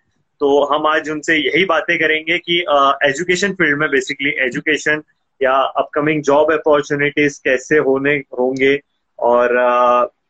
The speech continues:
क्या-क्या चेंजेस वो देखते हैं जॉब अपॉर्चुनिटीज में या जॉब टेक्निकलिटीज में। Uh, so, sir, let's start with our first question.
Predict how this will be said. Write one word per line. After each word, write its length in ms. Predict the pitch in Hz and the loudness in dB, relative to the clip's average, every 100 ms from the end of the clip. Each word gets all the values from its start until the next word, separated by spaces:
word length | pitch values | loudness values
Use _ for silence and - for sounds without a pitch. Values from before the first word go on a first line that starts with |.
| _ | _
क्या-क्या 600 | 143 143 143 160 165 170 - | -2 -2 -2 0 2 0 -2
चेंजेस 500 | - 143 147 165 - _ | -2 -2 0 0 -2 _
वो 160 | 143 175 | 0 2
देखते 360 | 165 - - 147 | 2 -2 0 0
हैं 220 | 143 147 | 0 2
जॉब 260 | 147 135 | 2 2
अपॉर्चुनिटीज 760 | 139 139 131 131 135 131 139 123 | 2 2 0 -2 -8 -6 -6 -2
में 160 | 127 135 _ 120 | -4 -6 _ -6
या 280 | 117 120 120 | 0 0 0
जॉब 320 | 127 131 127 - | 2 2 2 -2
टेक्निकलिटीज 880 | 131 131 135 131 139 139 135 139 127 | -4 -4 -6 -2 0 0 0 -2 0
में। 160 | 127 131 _ _ _ _ _ _ _ - | -2 -2 _ _ _ _ _ _ _ -4
Uh, 320 | 110 110 113 117 - | 0 2 2 0 0
so, 100 | 127 131 131 - | 4 4 2 -2
sir, 240 | - 143 139 | -4 -2 0
let's 240 | 135 - | -2 -4
start 280 | - 143 143 143 | -6 -2 -2 0
with 180 | 151 | 0
our 140 | 151 139 - | 0 -2 0
first 240 | 147 151 | 0 0
question. 360 | 139 - 139 | -4 -2 -4